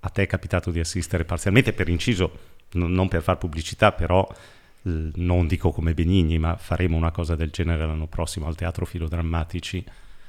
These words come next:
dove raccon-, vado ogni tanto a raccontare un po' di storia e di storie che so, e novanta su cento, una delle serate sarà proprio una raccolta di, di episodi del Vangelo raccontati come ti è capitato ascoltare.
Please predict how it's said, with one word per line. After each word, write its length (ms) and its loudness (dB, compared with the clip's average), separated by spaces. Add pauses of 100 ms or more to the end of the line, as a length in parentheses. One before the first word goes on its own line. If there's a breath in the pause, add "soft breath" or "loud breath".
(100)
dove 160 0
raccon-, 320 -4 (480)
vado 380 4
ogni 180 2
tanto 260 0
a 40 -4
raccontare 440 -4
un 80 -2
po' 160 -4
di 160 -6
storia 600 2
e 40 -4
di 60 -8
storie 380 -6
che 100 -4
so, 380 -4 (480 loud breath)
e 240 2
novanta 440 2
su 180 -4
cento, 420 -2
una 300 0
delle 200 -2
serate 480 -2
sarà 220 -6
proprio 680 -10 (100)
una 180 2
raccolta 680 0
di, 240 -4
di 240 -6
episodi 460 -2
del 100 -2
Vangelo 720 -2
raccontati 840 -2
come 200 -6
ti 100 -8
è 40 -8
capitato 420 -8
ascoltare. 600 -8